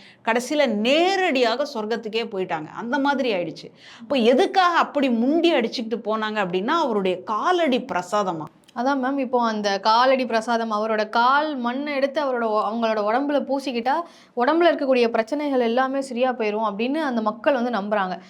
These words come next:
Speaker 1: ம்.
Speaker 2: அப்படிப்பட்ட மக்களோ-, மக்களுக்கு நீங்க என்ன சொல்ல நினைக்கிறீங்க?
Speaker 1: அப்-, அப்படின்னா, அப்ப மருத்துவமனைகளை எல்லாம் உடைச்சிடலாமேன்றேன் நானு. எதுக்கு அதை வேற வச்சுக்கிட்டு, இப்ப அங்க ஒரு கத்தியை வச்சு, ஊசியை வச்சு, அதுக்கு வந்துட்டு ராவும் பகலும் எத்தனையோ மக்கள் வந்துட்டு வேலை பார்த்துட்டு இருக்கிறாங்க இல்லையா?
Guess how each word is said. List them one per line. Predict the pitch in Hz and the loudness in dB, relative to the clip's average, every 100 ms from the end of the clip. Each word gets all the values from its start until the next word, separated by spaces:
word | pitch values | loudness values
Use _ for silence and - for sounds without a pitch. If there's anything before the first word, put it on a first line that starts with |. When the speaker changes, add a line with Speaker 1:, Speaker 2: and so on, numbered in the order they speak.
| 226 | -14
Speaker 1:
ம். | 233 | -2
Speaker 2:
அப்படிப்பட்ட | 240 247 381 320 320 339 | 0 2 4 4 4 2
மக்களோ-, | 302 247 254 359 320 277 | 2 0 2 2 4 2
மக்களுக்கு | 233 233 381 339 339 | 0 -2 0 0 -2
நீங்க | 311 269 | -4 -2
என்ன | 226 269 | -2 -4
சொல்ல | 254 233 | -4 -4
நினைக்கிறீங்க? | 226 190 185 185 190 - _ - | -4 -8 -10 -12 -14 -18 _ -2
Speaker 1:
அப்-, | 294 285 | 2 4
அப்படின்னா, | 277 311 359 | 4 6 6
அப்ப | 415 339 269 | 4 4 4
மருத்துவமனைகளை | 240 311 - 403 381 330 294 277 | 4 4 4 2 2 2 4 4
எல்லாம் | 262 339 262 | 4 4 4
உடைச்சிடலாமேன்றேன் | 294 285 349 311 254 254 233 196 | 2 0 0 2 0 -2 -2 -2
நானு. | 165 147 - _ _ - - - | -4 -8 -14 _ _ -20 -20 -6
எதுக்கு | 262 330 392 381 | 2 2 4 2
அதை | 262 294 | 4 4
வேற | 294 320 | 4 4
வச்சுக்கிட்டு, | 311 277 294 240 294 277 | 2 0 -2 -2 0 0
இப்ப | 247 262 | 2 2
அங்க | 254 269 262 262 | 2 2 2 2
ஒரு | 254 | 2
கத்தியை | 254 247 269 254 | 0 -2 -2 0
வச்சு, | 240 240 262 | -2 -2 -4
ஊசியை | 254 269 262 262 | -4 -4 -2 -2
வச்சு, | 247 247 | -2 -2
அதுக்கு | 254 233 269 277 254 | 0 0 -2 -4 -6
வந்துட்டு | 247 240 269 269 - - | -6 -4 -4 -4 -12 -2
ராவும் | 220 240 262 262 233 | 2 4 2 0 -2
பகலும் | 226 254 262 | -4 -2 -4
எத்தனையோ | 247 208 247 254 262 | -4 -6 -6 -4 -2
மக்கள் | 277 233 - 262 247 | -2 -2 -2 -2 0
வந்துட்டு | 233 233 233 | -2 -2 0
வேலை | 226 254 | 0 0
பார்த்துட்டு | 233 208 202 | -2 -4 -6
இருக்கிறாங்க | 202 185 185 | -8 -6 -6
இல்லையா? | 190 214 240 | -2 -2 -2